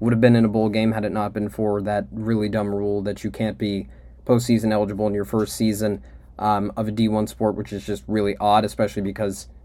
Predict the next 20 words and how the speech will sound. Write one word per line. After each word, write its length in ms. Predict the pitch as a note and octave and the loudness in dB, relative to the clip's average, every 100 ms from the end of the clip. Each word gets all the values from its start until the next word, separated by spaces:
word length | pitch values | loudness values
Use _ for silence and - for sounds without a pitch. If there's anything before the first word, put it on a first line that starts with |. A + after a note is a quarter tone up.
| - - | -20 -6
these 160 | A#2 A2+ | -4 0
teams 300 | A#2 G#2+ - - G2+ | 0 -2 -4 -10 -2
are 160 | G#2 | 0
actually 340 | G2+ - A#2 F2+ | 0 -2 -2 -2
already 400 | G#2 G#2+ C3+ E3+ | 0 2 2 4
D 160 | G#3 | 4
one 260 | A3+ B3+ A#3 | 6 6 6
and 80 | C3+ | 6
they're 120 | A2 | 6
moving 360 | B2 A#2+ A#2+ | 4 4 2
from 400 | A2+ A#2+ A2 G#2 - - - - | 2 0 0 -4 -10 -20 -14 -10
a 100 | G2 | -2
subdivision 600 | D3 D#3+ F#3 G3 F3+ G3 | 2 4 8 8 10 6
of 100 | F3 | 6
D 120 | G3 | 4
one 200 | G3 G3+ | 4 4
to 100 | C3 | 2
a 40 | |
different 320 | G#2+ - F#3+ F3 | 2 2 2 0
subdivision. 640 | F#3+ F#3+ G3 G3 G#3 | 0 4 4 6 4